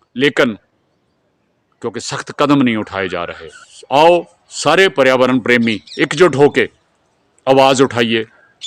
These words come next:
ਤੁਹਾਡੇ ਲਾਏ ਇੱਕ ਇੱਕ ਬੂਟੇ ਦਾ ਹਿਸਾਬ ਮੰਗੀਏ ਕਿ ਇਹਨਾਂ ਨੇ ਸਾਡੇ ਦੁਆਰਾ ਲਾਏ ਹੋਏ ਕਈ ਕਈ ਸਾਲਾਂ ਦੇ ਬੂਟੇ,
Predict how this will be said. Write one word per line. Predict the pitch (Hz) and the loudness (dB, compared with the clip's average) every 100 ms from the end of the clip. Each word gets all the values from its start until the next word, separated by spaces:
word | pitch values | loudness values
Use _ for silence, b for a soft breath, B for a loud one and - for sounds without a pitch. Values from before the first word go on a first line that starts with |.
| - - - | -14 -12 -2
ਤੁਹਾਡੇ | 147 143 | 2 4
ਲਾਏ | 131 127 135 127 | 4 2 2 0
ਇੱਕ | 131 | 0
ਇੱਕ | 139 | -2
ਬੂਟੇ | 117 127 131 | -2 -2 0
ਦਾ | 123 117 | 2 0
ਹਿਸਾਬ | 120 123 127 | 0 2 2
ਮੰਗੀਏ | 143 139 131 139 - _ _ _ _ _ _ _ _ _ _ _ _ _ _ | 2 0 2 0 -2 _ _ _ _ _ _ _ _ _ _ _ _ _ _
ਕਿ | 139 - | -6 0
ਇਹਨਾਂ | 156 151 | 0 2
ਨੇ | 131 101 82 _ _ _ _ _ _ _ _ _ _ _ _ _ | 0 -2 -6 _ _ _ _ _ _ _ _ _ _ _ _ _
ਸਾਡੇ | - 143 139 | -4 0 2
ਦੁਆਰਾ | 131 127 120 | 4 2 2
ਲਾਏ | 117 131 147 | 2 2 2
ਹੋਏ | 135 104 - _ _ _ _ _ - | 2 0 -4 _ _ _ _ _ 0
ਕਈ | 175 | 2
ਕਈ | 147 143 | 4 2
ਸਾਲਾਂ | - 135 135 120 | 2 0 0 0
ਦੇ | |
ਬੂਟੇ, | 110 120 120 101 | -2 -4 -4 -6